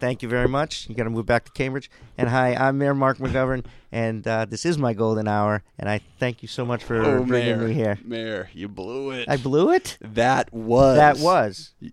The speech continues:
Speaker 2: you said, "This is," twice, man.
Speaker 1: I said, "This is," twice? All right, well, that's what you got editors for. Right. "Hi, I'm Mayor Mark McGovern, and this was my golden hour."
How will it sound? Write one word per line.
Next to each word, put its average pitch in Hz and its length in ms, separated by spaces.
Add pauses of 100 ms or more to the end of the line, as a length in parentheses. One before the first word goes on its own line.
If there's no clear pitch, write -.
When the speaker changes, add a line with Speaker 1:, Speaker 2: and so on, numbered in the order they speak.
Speaker 2:
you 117 80
said, 113 240
"This 123 180
is," 123 160
twice, 156 560
man. 92 440
Speaker 1:
I 131 80
said, 127 160
"This 120 160
is," 120 140
twice? 123 340 (120)
All - 60 (560)
right, 139 100
well, 120 140
that's - 240
what 185 60
you 165 80
got 170 160
editors 147 340
for. 101 260 (1080)
Right. 117 180 (680)
"Hi, 107 400
I'm 147 180
Mayor 156 160
Mark 143 220
McGovern, 131 560 (260)
and 113 180
this 123 160
was 127 380
my 131 160
golden 131 320
hour." 143 320